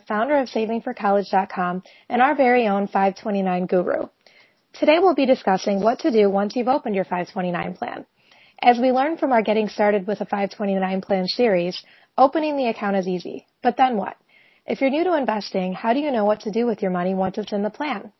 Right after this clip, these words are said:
Once you decide on a five twenty-nine plan, you'll have to select investment options – based on things like your risk tolerance and your time horizon until college.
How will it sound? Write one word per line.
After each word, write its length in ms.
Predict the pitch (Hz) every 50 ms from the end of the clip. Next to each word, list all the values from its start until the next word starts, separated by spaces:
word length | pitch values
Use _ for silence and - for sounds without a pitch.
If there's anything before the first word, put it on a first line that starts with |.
| _ _ _ _ _ - _ _ _ _ _ _ _ _
Once 260 | - 247 254 302 - -
you 80 | 320
decide 360 | 247 277 - - 269 302 339
on 100 | 339 269
a 80 | 226 202
five 260 | - 196 196 190 180
twenty-nine 440 | - - 196 190 185 180 180 180 180
plan, 400 | - - 196 190 196 208 208 202
you'll 140 | 262 240 233
have 160 | 254 302 311
to 100 | - 370
select 360 | 330 - 285 262 240 226 - 233
investment 460 | 214 208 202 202 185 - - 180 185
options – 460 | 190 - - - - - 208 - - - - _ _ _ _ _ _
based 280 | - 233 247 240 - 226
on 160 | 208 202 190
things 200 | 220 208 208 190
like 160 | 196 185 185
your 120 | 202 190
risk 240 | 185 226 247 247 - -
tolerance 540 | 233 233 226 226 226 220 220 220 220 - -
and 80 | - 233
your 120 | 214 214
time 240 | 202 202 214 214 214
horizon 400 | 202 202 190 190 185 185 196 185
until 260 | 185 185 - - 185
college. 560 | - - 190 185 - - - - - - -